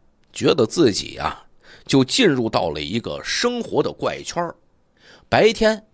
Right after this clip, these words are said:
余生平是大家眼里疼爱妻子的好丈夫，是一个叱咤商海的商界新秀、商界精英。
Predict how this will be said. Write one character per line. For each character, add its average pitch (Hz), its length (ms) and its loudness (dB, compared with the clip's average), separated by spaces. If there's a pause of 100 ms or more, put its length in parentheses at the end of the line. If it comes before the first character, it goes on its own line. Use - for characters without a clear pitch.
余 190 220 -4
生 196 200 -2
平 143 320 -4 (360)
是 139 140 -4
大 120 200 -4
家 127 160 -2
眼 113 260 -2
里 87 120 -4
疼 - 240 -10
爱 101 160 -2
妻 131 280 -4
子 67 140 -10
的 95 120 -4
好 62 260 -10
丈 104 280 -4
夫， - 160 -20 (280)
是 147 220 -2
一 147 120 -4
个 117 200 2
叱 180 480 2
咤 92 320 0
商 160 280 0
海 78 240 -8
的 92 120 -8
商 185 340 0
界 131 220 -4
新 190 260 -4
秀、 175 240 -2 (180)
商 143 380 -2
界 87 220 -6
精 135 300 -4
英。 160 200 -4